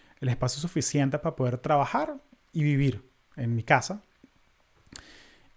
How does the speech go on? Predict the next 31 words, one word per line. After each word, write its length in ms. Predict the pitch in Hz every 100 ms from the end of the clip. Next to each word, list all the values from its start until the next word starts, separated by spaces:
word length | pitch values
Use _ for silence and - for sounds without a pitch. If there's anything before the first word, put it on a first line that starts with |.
| -
Y 180 | 151
el 80 | 147
hecho 240 | 135 - 165
de 180 | 170
que, 360 | 165 165 160 135
de 160 | 131 127
poder 280 | 131 123
vivir 260 | 120 147 147
en 80 | 151
un 140 | 151
sitio 520 | 139 156 135 165 170
que, 400 | - 135 127 120 -
que 100 | 127
me 100 | 123
siento 260 | 135 117
seguro. 360 | - 135 113 - _ _ _ _ _
O 20 |
sea, 140 | -
me 120 | 113 104
siento 280 | 117 110
seguro. 360 | 127 127 110 - _ _ _ _ _ _ _ _ _ -
Eh, 800 | 117 113 110 107 104 104 98 104 _ _ _ _ _ _ _ _ _ _ _ _ - - _
y 260 | 143 143
siento 380 | 131 - 147 160
que 80 | -
también 380 | - 160 135 135
es 40 |
muy 160 | 147 165
importante 760 | 165 147 127 135 127 120 147 151 156 _
para 380 | - 120 117 104
ti, 400 | - 202 185 190